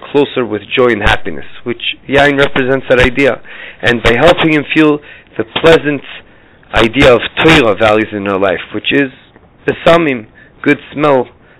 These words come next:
that represent that. And also light, illumination, light. And only when all those methods fail, only then the last resort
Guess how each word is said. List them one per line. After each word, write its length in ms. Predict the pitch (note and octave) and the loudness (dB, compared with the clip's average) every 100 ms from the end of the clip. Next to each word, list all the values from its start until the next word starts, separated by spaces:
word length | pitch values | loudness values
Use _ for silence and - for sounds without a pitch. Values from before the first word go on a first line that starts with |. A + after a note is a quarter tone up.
| _ - | _ 0
that 100 | G#2+ | 0
represent 480 | G#2+ - G2+ G2 F2+ | 0 -4 -4 -6 -4
that. 160 | G#2 - - - - | -6 -6 -16 -20 -4
And 320 | C3+ C#3 C#3 | 2 2 0
also 400 | B2 C3 - C#3+ | -2 -2 0 -2
light, 400 | C#3 E3+ F3 - - - - - | 2 2 2 -2 -12 -20 -20 -12
illumination, 840 | A#2 C#3 D3 D#3 D3+ - G#2+ A2 - | -6 -4 -2 -2 -4 -8 -12 -14 -10
light. 320 | A#2+ C#3+ - - - - - - | -2 -2 -2 -10 -20 -20 -20 -18
And 140 | - B2+ | -6 0
only 300 | F3 F#3+ D#3 | 2 2 2
when 180 | C#3+ - | 2 2
all 220 | E3 F#3+ F3+ | 4 4 6
those 160 | D#3+ C3+ | 2 2
methods 360 | D#3 - B2+ - - | 2 2 0 -2 0
fail, 400 | E3 C#3 A2+ A2 - - | 2 2 0 -4 -20 -8
only 400 | B2+ E3 E3 C#3 | -2 0 2 0
then 300 | A#2 A#2+ C3 | 2 2 2
the 80 | G#2+ | 2
last 260 | A#2 C#3+ - B2+ | 2 0 0 -4
resort 460 | A2 C#3 C#3+ G#2+ | 0 4 4 4